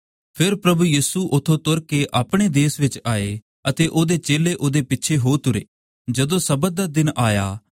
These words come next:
ਤਾਂ ਪ੍ਰਭੂ ਪ੍ਰਾਰਥਨਾ ਘਰ ਵਿੱਚ ਉਪਦੇਸ਼ ਦੇਣ ਲੱਗੇ ਅਤੇ ਬਹੁਤੇ ਸੁਣ ਕੇ ਹੈਰਾਨ ਹੋਏ ਅਤੇ ਬੋਲੇ ਕਿ ਇਹ ਗੱਲਾਂ ਇਸ ਨੂੰ ਕਿੱਥੋਂ ਆਈਆਂ ਅਤੇ ਇਹ ਕਿਹੋ ਜਿਹਾ ਗਿਆਨ ਹੈ ਜੋ ਇਸ ਨੂੰ ਦਿੱਤਾ ਗਿਆ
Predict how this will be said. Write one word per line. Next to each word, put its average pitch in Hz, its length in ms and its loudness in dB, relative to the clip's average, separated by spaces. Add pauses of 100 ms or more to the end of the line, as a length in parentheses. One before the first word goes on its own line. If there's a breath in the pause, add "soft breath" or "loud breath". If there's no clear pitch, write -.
(340)
ਤਾਂ 147 120 2
ਪ੍ਰਭੂ 170 380 2
ਪ੍ਰਾਰਥਨਾ 151 500 2
ਘਰ 143 240 0
ਵਿੱਚ 123 300 -2
ਉਪਦੇਸ਼ 127 440 -2
ਦੇਣ 139 220 4
ਲੱਗੇ 107 420 -2 (300)
ਅਤੇ 147 180 2
ਬਹੁਤੇ 139 500 0
ਸੁਣ 143 280 0
ਕੇ 135 180 0
ਹੈਰਾਨ 117 400 0
ਹੋਏ 104 380 0 (400)
ਅਤੇ 156 160 2
ਬੋਲੇ 104 540 0 (300)
ਕਿ 160 220 -2
ਇਹ 180 160 0
ਗੱਲਾਂ 160 380 0
ਇਸ 151 200 -2
ਨੂੰ 180 140 -2
ਕਿੱਥੋਂ 202 360 -2
ਆਈਆਂ 107 260 0 (500)
ਅਤੇ 175 260 0
ਇਹ 185 160 0
ਕਿਹੋ 180 320 2
ਜਿਹਾ 190 240 0
ਗਿਆਨ 113 340 2
ਹੈ 101 280 -4 (320)
ਜੋ 131 240 0
ਇਸ 160 220 -2
ਨੂੰ 175 140 2
ਦਿੱਤਾ 110 300 -2
ਗਿਆ 131 220 -2